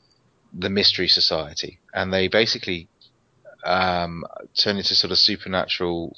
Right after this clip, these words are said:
hunters of, of objects. So they, they've rec-, they've recruited several people, amongst them, um, a couple of twins who they rescue from Area fifty-one, and, um,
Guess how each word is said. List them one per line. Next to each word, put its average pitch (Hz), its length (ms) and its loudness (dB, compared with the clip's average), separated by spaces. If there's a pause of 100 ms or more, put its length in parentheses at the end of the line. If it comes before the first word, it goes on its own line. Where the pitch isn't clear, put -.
hunters 90 560 0
of, 80 120 -4
of 80 220 -6
objects. 85 460 0
So 85 320 2 (680)
they, 92 120 4
they've 95 260 0
rec-, 92 220 -6
they've 92 160 2
recruited 95 400 -2
several 92 320 2
people, 87 540 -2
amongst 95 480 2
them, 85 260 -2 (420)
um, 80 580 0 (1040)
a - 80 -4
couple - 300 0
of 85 80 -6
twins 90 560 -4 (140)
who 82 260 -4
they 82 200 -6
rescue 90 360 -4
from 90 160 -10
Area 85 180 -4
fifty-one, 82 600 -8 (680)
and, 85 580 0 (800)
um, 87 640 0